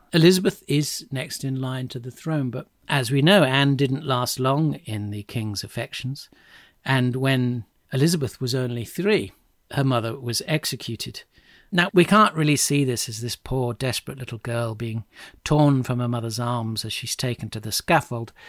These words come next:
Um, Elizabeth probably barely knew her mother. Children at the time would be brought up in other people's households, and she would have governesses and, and tutors. She certainly wouldn't have been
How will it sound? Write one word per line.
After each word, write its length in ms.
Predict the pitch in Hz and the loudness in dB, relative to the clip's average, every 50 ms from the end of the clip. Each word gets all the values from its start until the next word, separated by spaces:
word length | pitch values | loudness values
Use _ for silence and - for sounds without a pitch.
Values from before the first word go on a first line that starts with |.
| - - - - _ | -20 -20 -20 -20 _
Um, 420 | - - - - - - - 220 - | -14 -12 -8 -8 -8 -8 -10 -10 -4
Elizabeth 440 | - 208 220 226 247 226 180 - | 0 0 0 2 2 -2 -2 -4
probably 380 | - - 160 147 151 120 131 131 | 0 0 2 2 2 0 0 -4
barely 520 | 107 101 - 143 127 123 131 127 123 120 | -4 -4 -2 0 0 2 2 0 0 0
knew 520 | 117 117 117 117 117 120 120 120 120 120 117 | 0 0 0 0 0 2 2 2 0 -2 -4
her 200 | - - 117 107 | -6 -6 -6 -6
mother. 460 | 107 101 101 98 98 98 - 113 107 - _ - | -4 -4 -6 -6 -8 -10 -12 -12 -14 -14 _ -6
Children 420 | - - 160 147 139 131 127 123 | 0 2 4 4 4 4 2 0
at 80 | 120 - | -2 -4
the 80 | 131 | -6
time 440 | 120 - 127 127 127 127 127 127 - - | -6 -2 -2 -2 0 0 -2 -4 -4 -6
would 160 | - 135 117 | -8 -8 -6
be 120 | - 127 120 | -6 -8 -6
brought 340 | - 135 131 131 127 - | -4 -4 -4 -4 -4 -4
up 160 | - 160 - - | -6 -6 -6 -2
in 160 | - 151 143 | 2 4 6
other 180 | 143 147 143 151 | 6 6 4 2
people's 380 | - - 151 139 - 139 - - | 0 0 -2 0 0 -4 -4 -4
households, 760 | - 143 143 147 - - - - 117 139 139 165 - - - - 165 - _ _ _ - | -2 -2 -2 -2 -2 -4 -8 -10 -12 -12 -12 -12 -12 -12 -12 -14 -20 -20 _ _ _ -16
and 100 | - 110 | -12 -10
she 140 | - - 117 | -10 -8 -8
would 140 | 117 113 | -10 -8
have 280 | - 120 120 110 - - - - - - - - _ - 160 120 | -6 -8 -8 -8 -10 -18 -20 -20 -20 -20 -20 -18 _ -8 -6 0
governesses 800 | - 147 139 131 135 123 123 120 - - - 107 101 - - | 2 2 4 4 4 2 2 2 0 -2 -2 -4 -8 -8 -8
and, 160 | 113 110 110 | -6 -8 -8
and 220 | 139 135 120 113 104 - | -8 -6 -6 -6 -6 -6
tutors. 640 | - - - 165 160 - - - - 139 - - - _ _ - - - _ _ _ _ | -6 -2 0 0 0 0 -4 -10 -10 -10 -10 -10 -10 _ _ -20 -20 -20 _ _ _ _
She 200 | - - - 151 | -4 2 2 4
certainly 420 | - - 143 135 143 151 127 113 | 4 6 4 4 4 2 0 -2
wouldn't 360 | 110 107 117 104 104 110 - - | -2 -2 -4 -6 -6 -8 -8 -12
have 140 | - 110 | -14 -14
been 380 | - - 107 104 104 104 101 123 | -12 -10 -8 -8 -8 -10 -10 -8